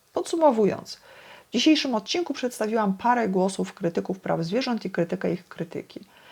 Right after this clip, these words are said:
Wszystko to w oparciu o bardzo wartościową książkę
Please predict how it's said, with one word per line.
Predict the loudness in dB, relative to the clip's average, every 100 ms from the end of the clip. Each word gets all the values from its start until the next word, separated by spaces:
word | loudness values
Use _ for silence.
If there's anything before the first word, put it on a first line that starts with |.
| -20 _
Wszystko | 0 2 2
to | 4 4
w |
oparciu | 4 2 2 -2 0
o |
bardzo | 6 6 6 2
wartościową | 2 -2 -4 -2 -2 -2
książkę | -2 -4 -4 -4